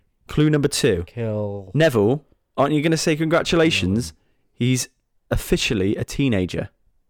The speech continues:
Speaker 2: What the fuck is that?
Speaker 1: Congratulations. He's officially a teenager.
Speaker 2: The problem with your clues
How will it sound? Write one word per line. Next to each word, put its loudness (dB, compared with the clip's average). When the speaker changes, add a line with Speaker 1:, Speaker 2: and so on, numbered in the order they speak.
Speaker 2:
What 0
the 4
fuck -2
is -8
that? 4
Speaker 1:
Congratulations. 2
He's 0
officially 0
a -2
teenager. 0
Speaker 2:
The -2
problem 2
with 0
your 2
clues -2